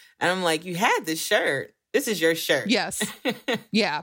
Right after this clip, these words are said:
Speaker 2: Because it
Speaker 1: And what
Speaker 2: wasn't
Speaker 1: did you
Speaker 2: just
Speaker 1: think
Speaker 2: that
Speaker 1: at
Speaker 2: I
Speaker 1: that
Speaker 2: had
Speaker 1: moment?
Speaker 2: the shirt. It was that I did, like, you know, it, one of my, like, clean outs, um, I, it, it was here in Seattle and I donated it to Goodwill.
Speaker 1: Yeah.
Speaker 2: Yep.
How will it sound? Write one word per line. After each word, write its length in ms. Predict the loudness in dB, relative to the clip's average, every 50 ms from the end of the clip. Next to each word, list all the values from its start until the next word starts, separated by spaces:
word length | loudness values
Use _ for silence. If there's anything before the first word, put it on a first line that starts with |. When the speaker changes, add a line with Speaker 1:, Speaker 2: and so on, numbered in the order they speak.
| _ _
Speaker 2:
Because 300 | -2 -2 0 0 -2 0 2
it 60 | 2
Speaker 1:
And 80 | 4 4
what 60 | 6
Speaker 2:
wasn't 140 | 4 4 4
Speaker 1:
did 60 | 2
you 60 | 0 2
Speaker 2:
just 80 | 2
Speaker 1:
think 120 | 2 4 4
Speaker 2:
that 60 | 4
Speaker 1:
at 40 | 4
Speaker 2:
I 20 |
Speaker 1:
that 140 | 4 4 4
Speaker 2:
had 100 | 4 2
Speaker 1:
moment? 140 | 2 0 -2
Speaker 2:
the 60 | -4
shirt. 400 | -4 -4 -2 -2 -2 -2 -2 -4 -2
It 120 | -4 -2
was 160 | -2 -2 -2 0
that 160 | -2 0 0
I 120 | -2 -4 -4
did, 360 | -4 -2 -2 -2 -2 -2 -4
like, 440 | -2 -2 -2 -2 -4 -8 -12 -18 -18 -20 -20 -20 -20 _ _ -2
you 100 | 0 0
know, 280 | 0 -2 -4 -6 -6 -6
it, 120 | -6 -6 -4
one 220 | -2 -2 -2 -2
of 120 | -4 -4
my, 160 | -2 -2 -2 -2
like, 360 | -2 -4 -6 -6 -8 -10 -16 -16
clean 320 | -10 -4 -4 -4 -2 -2
outs, 520 | -4 -4 -4 -4 -6 -6 -6 -6 -6 -6 -10 -16 -20 _ _ _ _ _ -2
um, 380 | -2 -2 -2 -4 -8 -10 -10 -6 -2
I, 380 | 0 0 0 0 -4 -4 -8 -10 -12 _ _ _ _ _ _ -2
it, 160 | -2 -2 -2 -2 -6
it 80 | -2 -2
was 160 | 0 -2 -2
here 180 | -2 -2 -2 -2
in 120 | -2 -4
Seattle 600 | -4 -4 -2 0 0 -2 -2 -6 -12 -16 -16 _ _ -2
and 160 | -2 0 0
I 300 | -2 -4 -4 -8 -8 -4 0
donated 460 | 0 0 0 -2 -4 -4 -4 -2 -2
it 100 | -2 -4
to 100 | -4 -6
Goodwill. 560 | -6 -6 -6 -4 -2 -4 -4 -4 -8 -16 _ _ _ _ _ _ _ _ _ _ _ _ _ _ _ _ _ -20 -8 0
Speaker 1:
Yeah. 340 | 2 2 2 2 0 -4 0 2
Speaker 2:
Yep. 160 | 2 2